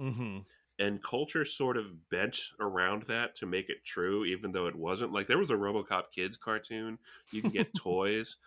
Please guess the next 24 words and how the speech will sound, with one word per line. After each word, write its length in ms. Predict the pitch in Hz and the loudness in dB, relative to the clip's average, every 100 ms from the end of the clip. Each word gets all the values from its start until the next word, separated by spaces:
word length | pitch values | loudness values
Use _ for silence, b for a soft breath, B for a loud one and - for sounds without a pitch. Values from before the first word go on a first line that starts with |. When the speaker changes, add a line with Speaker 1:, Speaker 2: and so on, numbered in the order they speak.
| b b | b b
Speaker 2:
I'm 60 | 113 | -4
like, 160 | 98 | -2
"This 200 | - 294 | -2 -2
is 160 | 285 160 | -2 -4
a 100 | 92 | -6
hard 640 | - - 117 110 117 95 87 | -8 -8 0 4 4 4 2
R." 440 | 90 95 80 73 - _ - | 0 0 0 -4 -12 _ 2
Speaker 1:
Oh, 180 | 123 107 | 2 4
yeah. 300 | 101 85 80 _ _ _ - | -2 -6 -8 _ _ _ 2
I've 220 | 156 185 | 4 4
never 340 | 170 147 147 | 4 4 4
seen 240 | 135 165 131 | -2 -4 -4
any 220 | 120 123 | -4 -4
of 80 | 107 | -4
the 100 | 104 | -6
other 140 | 90 | -6
movies 360 | 95 110 85 90 | -6 -6 -8 -10
either. 200 | 101 82 | -10 -6
I've 140 | 127 | -4
only 260 | 120 131 104 | -2 -2 -4
seen 240 | - 120 | -6 -8
the 80 | 87 | -8
first 260 | - 85 - | -12 -12 -12
movie. 360 | 82 65 - | -16 -16 -20